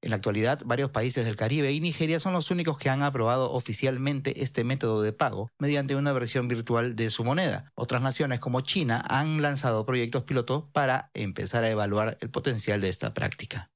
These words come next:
Pero eso no es todo, porque en un intento por limitar justamente la acción de las criptomonedas privadas en ese país, el ejecutivo indio también notificó que introduciría un impuesto del treinta por ciento a las transferencias de activos digitales en donde se enmarcan las criptodivisas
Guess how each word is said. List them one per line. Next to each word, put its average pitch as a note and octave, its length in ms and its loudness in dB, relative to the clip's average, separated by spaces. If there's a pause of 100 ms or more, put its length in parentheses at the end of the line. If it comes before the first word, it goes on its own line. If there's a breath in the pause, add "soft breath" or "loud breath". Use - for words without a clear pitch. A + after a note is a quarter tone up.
(140)
Pero A2+ 140 2
eso A#2 160 0
no B2+ 40 2
es C3 120 0
todo, D3+ 320 2
porque C#3 320 -2
en B2 80 0
un B2+ 120 2
intento C#3 380 0
por G#2+ 100 0
limitar G2+ 340 2
justamente D3+ 520 0
la F#2+ 80 2
acción G#2 300 0
de A2 80 2
las F2+ 140 0
criptomonedas B2+ 720 0
privadas C3+ 500 0
en G#2 100 -4
ese B2 220 -2
país, C3 320 0
el D3 160 2
ejecutivo D#3 500 0
indio A2+ 400 2
también G#2+ 400 0
notificó A#2+ 680 -2
que C#3+ 120 2
introduciría C#3 1000 2
un C#3+ 120 0
impuesto C3 420 0
del A2+ 80 0
treinta A2 280 0
por A2+ 140 -2
ciento A2+ 280 0
a - 20 0
las A2 140 0
transferencias A2+ 560 0
de A2+ 40 0
activos G#2 340 0
digitales A2+ 680 -2
en A#2 80 2
donde A2 200 2
se A#2 120 0
enmarcan G#2+ 480 0
las G#2+ 260 0
criptodivisas D3 920 0